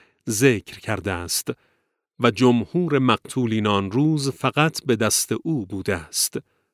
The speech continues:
وی می‌فرماید: فصل. مورخین و سیره‌نویسان مقتولین احد از مشرکین را ذکر کرده اند و جمهور آن مقتولین کشته شدگان به دست امیرالمؤمنین علیه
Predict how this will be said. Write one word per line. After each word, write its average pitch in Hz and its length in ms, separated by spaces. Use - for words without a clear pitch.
وی 117 180
می‌فرماید: 110 920
فصل. 101 600
مورخین 135 720
و 143 220
سیره‌نویسان 123 960
مقتولین 135 720
احد 135 380
از 120 220
مشرکین 123 600
را 135 160
ذکر 117 460
کرده 139 320
اند 147 400
و 123 80
جمهور 120 600
آن 123 220
مقتولین 131 760
کشته - 340
شدگان 135 640
به 117 140
دست 117 440
امیرالمؤمنین 120 1080
علیه 104 220